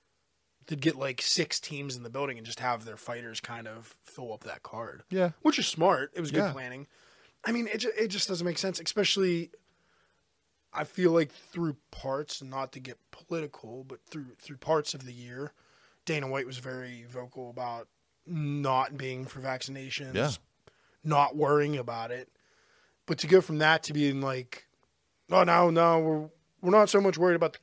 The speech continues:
Speaker 1: covid, but we're worried about our finances," it's
Speaker 2: Yeah.
Speaker 1: just, it leaves a weird taste in my mouth.
Speaker 2: But it also leads to this thing, too. The one thing I thought about after all of that conversation was,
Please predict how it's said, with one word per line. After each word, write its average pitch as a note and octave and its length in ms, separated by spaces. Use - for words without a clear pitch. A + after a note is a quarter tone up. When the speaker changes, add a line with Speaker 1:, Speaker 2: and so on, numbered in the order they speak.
Speaker 1:
covid, E3+ 280
but B2+ 80
we're B2+ 140
worried C#3 240
about B2+ 180
our G#2+ 60
finances," G#3+ 640
it's C#3+ 360
Speaker 2:
Yeah. - 80
Speaker 1:
just, D2+ 300
it B3+ 140
leaves G3 200
a C#3 40
weird C#3 260
taste B2+ 260
in F#2+ 60
my F2 100
mouth. - 320
Speaker 2:
But A2+ 120
it C3+ 100
also G#3 260
leads A2 300
to - 100
this B2 240
thing, F2 240
too. F#2 460
The F2 80
one A2 320
thing A2 220
I F#2+ 100
thought G#2+ 320
about E2 340
after F2 440
all E2+ 360
of F2 120
that E2+ 240
conversation E2 800
was, D2+ 300